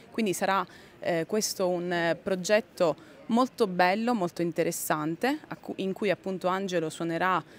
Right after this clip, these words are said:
eh, il pianoforte e il fratello appunto sarà al violino. Eh, poi avremo la seconda sera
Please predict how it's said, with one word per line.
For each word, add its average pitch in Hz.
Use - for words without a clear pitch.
eh, 156
il 196
pianoforte 226
e 196
il -
fratello 170
appunto 160
sarà 143
al 156
violino. -
Eh, 190
poi 339
avremo 202
la 165
seconda 214
sera 175